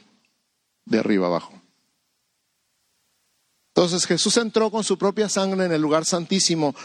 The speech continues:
no el del templo, el de a de veras, en el cielo.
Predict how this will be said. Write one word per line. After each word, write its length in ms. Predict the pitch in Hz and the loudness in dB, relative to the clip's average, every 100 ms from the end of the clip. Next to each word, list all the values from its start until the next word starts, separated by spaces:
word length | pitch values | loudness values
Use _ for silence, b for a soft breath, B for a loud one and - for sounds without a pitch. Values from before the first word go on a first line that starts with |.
| B | B
no 480 | 147 156 185 214 226 | 0 2 2 2 -2
el 240 | 196 180 170 | 0 0 2
del 280 | 165 147 | -2 -4
templo, 600 | - 196 202 - 151 110 - b b | 0 0 0 -2 0 0 -6 b b
el 160 | 120 | 0
de 80 | 120 | 2
a 80 | 120 | 2
de 120 | 110 | 0
veras, 500 | 113 127 113 - - - _ _ _ _ _ _ _ _ | 0 0 0 -2 -2 -8 _ _ _ _ _ _ _ _
en 140 | - 101 | 0 0
el 120 | 101 | 2
cielo. 360 | - 107 95 | 0 0 -2